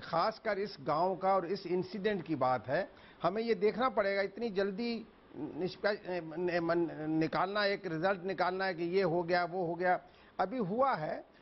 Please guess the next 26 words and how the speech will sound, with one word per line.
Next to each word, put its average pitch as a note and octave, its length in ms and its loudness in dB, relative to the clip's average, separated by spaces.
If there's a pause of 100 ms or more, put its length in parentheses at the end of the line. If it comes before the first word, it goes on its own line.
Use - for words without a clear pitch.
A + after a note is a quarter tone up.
(140)
हमें A3 200 2
ये A#3 120 4
देखना A3 320 2
है A#3 80 2
कि G#3+ 100 -6
ये A3 60 4
तीनों G#3 380 0
व्यक्ति G#3 360 0
क्या G3 160 2
एक G3 300 0
परिवार F#3 380 2
के F#3 160 -6
थे, F3+ 200 -4
क्या F3+ 240 0
व्यवसाय F3+ 560 0
करते F3+ 380 -2
थे, F3+ 220 -2
कभी F#3 520 0
इनके F#3 280 0
साथ E3+ 200 2
किसी E3 340 -2
और F3+ 180 4
की, E3+ 320 0 (140)
अ, - 60 -16 (500)
दुश्मनी F3+ 520 0
थी, F#3+ 380 0